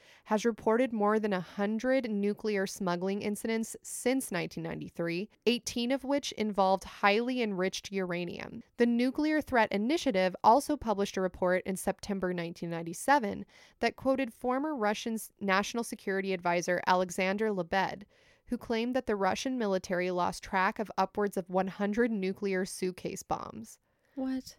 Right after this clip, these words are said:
Speaker 1: Lebed, who made his claims on the C B S News program sixty Minutes, suggested each of the weapons was as powerful as a one kiloton warhead capable of killing as many as a hundred thousand people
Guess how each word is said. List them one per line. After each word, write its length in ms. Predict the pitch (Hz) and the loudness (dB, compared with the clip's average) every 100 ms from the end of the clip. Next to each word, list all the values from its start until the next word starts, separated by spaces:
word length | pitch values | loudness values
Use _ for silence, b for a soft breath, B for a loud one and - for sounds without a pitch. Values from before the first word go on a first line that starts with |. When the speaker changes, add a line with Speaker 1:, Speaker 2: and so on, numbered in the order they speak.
| - | -6
Speaker 1:
Lebed, 640 | 220 208 247 302 196 185 | -2 2 4 6 4 4
who 100 | 196 | 0
made 220 | 220 202 226 | 2 2 0
his 100 | 233 | -2
claims 400 | - 196 196 202 | -4 -2 -2 -2
on 120 | 190 | -2
the 60 | |
C 200 | 190 208 | -4 -6
B 140 | 196 190 | -2 0
S 180 | 185 185 | 0 -2
News 220 | 175 175 | -4 -4
program 420 | - 170 170 165 | -4 -2 -2 -4
sixty 380 | - - - 165 | -8 -10 -10 -4
Minutes, 500 | 202 226 170 - - b b _ | -2 0 -2 -8 -16 b b _
suggested 720 | - 233 196 214 214 262 - - | -4 -2 0 0 0 -4 -6 -8
each 240 | 220 233 | -6 -8
of 80 | - | -8
the 100 | 294 | -4
weapons 520 | 220 190 208 240 254 | 0 0 0 -2 -2
was 100 | 208 | -4
as 140 | 196 - | -4 -6
powerful 720 | - 180 190 202 233 233 240 | -2 2 2 2 0 2 0
as 160 | - 190 | 0 0
a 60 | |
one 440 | 185 175 202 226 262 | 0 0 2 2 -2
kiloton 680 | - 202 202 220 214 208 | -4 -4 -2 -2 -4 -2
warhead 600 | 175 175 180 185 214 226 | 2 2 2 0 -2 -2
capable 480 | - 202 202 240 269 | -6 -6 -4 -2 -2
of 120 | 247 | -2
killing 340 | - 220 208 208 | -4 -2 -2 -2
as 120 | 196 | -4
many 220 | 196 196 | -4 -2
as 80 | 190 | 0
a 80 | 190 | -2
hundred 540 | - 196 196 208 202 | -2 -4 0 0 0
thousand 420 | 185 180 175 170 | 0 0 -2 -6
people 500 | - 170 175 240 285 | -8 -12 -6 -4 -4